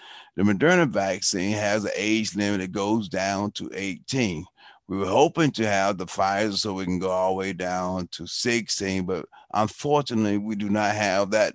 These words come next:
vaccine available f-, for us on this week. So we'll be using Moderna. And so that goes down to eighteen. The Hancock County, uh, school system has been closed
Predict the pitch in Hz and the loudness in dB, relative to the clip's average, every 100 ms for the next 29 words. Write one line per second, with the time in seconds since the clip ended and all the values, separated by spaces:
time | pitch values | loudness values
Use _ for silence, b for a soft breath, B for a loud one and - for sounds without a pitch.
0 | - 104 104 101 - 110 101 95 104 104 | -4 -4 -2 -2 0 0 0 0 -2 0
1 | 101 98 - - - - - _ - 107 | -4 -6 -10 -18 -18 -20 -20 _ -6 -2
2 | 101 95 - 92 90 92 90 92 98 98 | 0 0 -2 -2 -2 -2 -4 -6 -4 -4
3 | - - 90 95 95 151 233 240 165 104 | -6 -8 -6 -6 -4 -2 0 0 0 -2
4 | 92 82 - 95 78 69 - B B B | -2 -6 -4 -4 -4 -10 -16 B B B
5 | B B - 117 123 - 131 127 123 123 | B B -4 0 0 4 4 6 4 2
6 | 113 117 107 110 110 90 82 98 - - | 2 2 2 2 4 2 0 -2 -2 -2
7 | 127 87 - b b - - 107 120 170 | -2 -2 -6 b b -12 -8 -4 2 4
8 | 180 160 165 127 113 139 123 123 117 101 | 4 4 4 4 0 0 2 4 2 0
9 | - 92 87 82 80 _ 113 - - 175 | -4 -4 -2 -4 -8 _ -12 -12 0 2
10 | 196 180 - 120 - 104 107 107 110 - | 2 0 -2 -4 -2 -4 0 0 0 -2
11 | 92 90 _ - 185 175 113 90 85 - | -2 -2 _ -4 0 2 2 -2 -6 -16